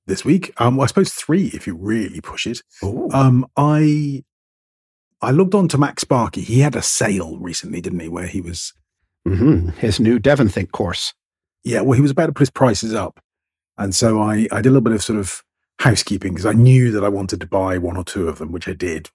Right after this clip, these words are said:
Speaker 1: um, around photos and,
Speaker 2: Mm-hmm.
Speaker 1: um, I think Hazel I already had, but I bought one other. I can't remember which. Because my photos were, are, um, a mess.
Speaker 2: Mm-hmm.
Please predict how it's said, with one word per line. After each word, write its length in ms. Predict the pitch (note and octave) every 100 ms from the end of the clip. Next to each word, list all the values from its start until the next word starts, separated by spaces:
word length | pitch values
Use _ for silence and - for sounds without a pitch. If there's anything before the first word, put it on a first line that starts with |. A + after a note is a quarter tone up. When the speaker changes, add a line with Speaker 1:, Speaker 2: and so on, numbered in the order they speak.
| _ G2+
Speaker 1:
um, 240 | F#2 F#2
around 300 | F#2+ F#2+ E2
photos 800 | - F#2+ - G2 F2+ F2+ F2 E2+ -
and, 560 | F#2 E2 F2 E2+ E2+ -
Speaker 2:
Mm-hmm. 720 | G2+ C3 F#2 _ _ _ - E2
Speaker 1:
um, 640 | E2 E2 E2+ E2 E2 D#2+
I 60 | -
think 260 | - G2 - -
Hazel 380 | G2+ F#2+ F#2+
I 60 | F#2
already 220 | F#2+ E2+ E2+
had, 80 |
but 100 | E2
I 20 | G2
bought 200 | G#2+ F#2
one 160 | F#2
other. 120 | F2
I 40 | D#2
can't 160 | G#2+
remember 180 | F#2 E2+
which. 160 | D#2 - - _ _ _ _ _ _ _ _ _ _ _ _ _ _ _ _ - -
Because 340 | A2 - G#2+
my 180 | A#2 G#2+
photos 1000 | - - B2+ A#2 A2 G2 F#2 F2+ - - _ _ _ _ _ _ _ _ _ _ _ _
were, 720 | G#2 F#2+ F#2+ F#2 F2+ F#2+ A2 _ _ _ _
are, 520 | - F#2 F2 F#2 G#2 - _ -
um, 240 | F#2 F2+
a 60 | -
mess. 440 | G2+ E2 - - _ _ _ _ _
Speaker 2:
Mm-hmm. 280 | F2+ - D#2+